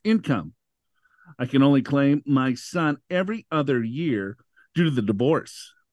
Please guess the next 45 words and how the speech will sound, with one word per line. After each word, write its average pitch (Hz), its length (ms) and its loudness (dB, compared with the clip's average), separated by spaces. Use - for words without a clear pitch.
So - 160 -4
I - 20 -2
was 117 100 -4
thinking 135 400 2
in 123 180 6
years, 139 520 0
I 127 80 -4
can 117 240 -4
claim 220 380 4
him 95 340 0
shifting 247 680 0
to 190 120 2
maintaining 147 680 4
regular 143 360 0
four 160 180 -2
oh 151 40 0
one 135 100 2
k 139 180 -4
I 123 140 -2
R 117 140 0
A 107 40 -2
contributions 98 840 0
to 147 80 8
drop 190 340 6
my 190 120 4
adjusted 160 440 4
gross 131 240 2
income 123 480 2
to 165 80 2
below 175 260 4
ninety 151 360 0
thousand, 117 580 -2
as 127 140 -2
I'm 131 120 6
a 123 60 2
single 147 300 0
parent. 127 340 -4
In 135 180 4
years 180 500 -2
I 131 100 0
don't 185 360 0
claim 113 320 -2
him 98 160 -4
doing 107 340 -2
Roth, 95 460 -6